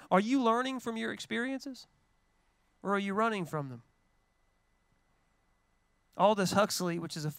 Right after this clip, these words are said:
an author, said this, "Experience is not what happens to a man or a woman. It's what a man or a woman does with what happens to them."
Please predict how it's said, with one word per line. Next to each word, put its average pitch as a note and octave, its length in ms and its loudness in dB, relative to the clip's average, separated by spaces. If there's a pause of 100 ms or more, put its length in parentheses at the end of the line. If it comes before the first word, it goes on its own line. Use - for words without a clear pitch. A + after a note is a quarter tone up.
(100)
an E3 140 2
author, E3 500 4 (680)
said F#3 260 -2
this, E3+ 300 0
"Experience G#3 960 -2
is E3+ 120 -4
not F3+ 220 0
what F3 160 -2
happens E3+ 500 -4
to E3 260 -4
a D#3+ 40 -6
man D#3+ 380 -4
or D3+ 120 0
a D3 80 2
woman. D#3 380 -2 (440)
It's E3 160 -4
what F#3 180 4
a F3 40 4
man F3+ 240 2
or F3 80 4
a E3+ 80 4
woman E3 340 0
does D#3 560 0 (460)
with C#3+ 100 -8
what C#3 140 0
happens C#3 400 -4
to B2+ 140 -12
them." B2 200 -16